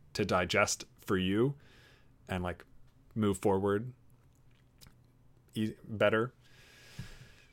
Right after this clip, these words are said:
which is, uh, which sucks, uh,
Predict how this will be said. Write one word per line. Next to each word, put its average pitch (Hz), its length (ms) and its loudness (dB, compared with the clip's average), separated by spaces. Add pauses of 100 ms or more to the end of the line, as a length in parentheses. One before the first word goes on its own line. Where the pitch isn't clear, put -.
(400)
which - 360 -6 (180)
is, 90 200 -8
uh, 92 340 -2
which 113 160 -2
sucks, - 340 2 (840)
uh, 95 380 -6